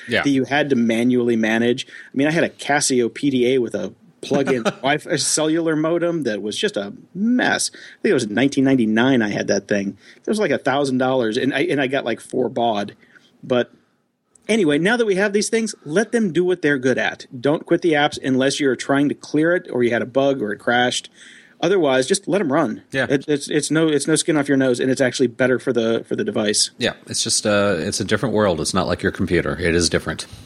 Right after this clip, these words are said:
Speaker 1: It's your mobile devices. So I got on a power jaunt after that, especially since I received my very
Speaker 2: <laughs>
Speaker 1: first
Speaker 2: Are you, are you mad with power?
Speaker 1: I am mad with power. No, I got my first power bill from, uh, from my new place,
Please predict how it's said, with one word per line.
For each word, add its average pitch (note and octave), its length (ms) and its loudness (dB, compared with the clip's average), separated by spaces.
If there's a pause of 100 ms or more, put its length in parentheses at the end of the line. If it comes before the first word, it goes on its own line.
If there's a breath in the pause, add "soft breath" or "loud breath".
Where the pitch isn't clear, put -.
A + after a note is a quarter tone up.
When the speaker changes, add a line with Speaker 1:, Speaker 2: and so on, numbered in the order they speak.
(160 loud breath)
Speaker 1:
It's - 100 -20
your F#2 100 -2
mobile E2 240 2
devices. D#2 480 0 (380 loud breath)
So D3+ 340 2
I C#3 140 2
got D3 180 2
on A#2 100 2
a - 60 0
power B2 520 0 (120)
jaunt F2 400 -2
after F2 300 -2
that, D#2 320 0
especially - 340 0
since - 220 2
I F2+ 60 4
received E2+ 380 0
my E2+ 140 0
very E2 220 -4
Speaker 2:
<laughs> D3+ 100 -2
Speaker 1:
first F2 240 -2
Speaker 2:
Are C4+ 40 4
you, C#4 220 2 (360 loud breath)
are F4 40 2
you E4+ 100 2
mad B2+ 280 2
with - 180 -2
power? G2 400 -8 (200 loud breath)
Speaker 1:
I A2+ 100 2
am G#2 140 -2
mad A#2+ 240 2
with A2 180 -6
power. F2+ 400 -2
No, C#3 160 0
I D#3 80 4
got G#3 140 -2
my G3 100 0
first G3+ 320 -2
power G3+ 320 0
bill F2 280 -4
from, G2 260 -6
uh, F2+ 160 -2
from G2+ 200 -4
my F#2 140 -2
new F#2 180 -2
place, G2 540 0